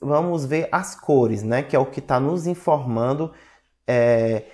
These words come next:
que este mapa é um mapa físico que se trata de relevo, né? Se você vê no título, diz que é um mapa físico. E ao lado esquerdo, na legenda, diz que é um mapa que trata de altitudes no Brasil, ou seja, de relevo,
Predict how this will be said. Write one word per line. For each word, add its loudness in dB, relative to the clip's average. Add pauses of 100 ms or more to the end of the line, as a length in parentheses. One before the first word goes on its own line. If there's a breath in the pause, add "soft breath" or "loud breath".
(200 loud breath)
que 0
este 2
mapa 0
é 0
um 0
mapa 0
físico -4
que -14
se -8
trata 0
de -4
relevo, 2
né? -4
Se -10
você -2
vê -2 (300 loud breath)
no 0
título, -2
diz -2
que -10
é -4
um -2
mapa -2
físico. -4 (220 loud breath)
E 2
ao 6
lado 0
esquerdo, -2
na 2
legenda, -2 (240 loud breath)
diz -4
que -6
é 2 (380 loud breath)
um 0
mapa 2
que -6
trata -2
de -2
altitudes 0
no 0
Brasil, 0
ou -2
seja, -4
de -8
relevo, -2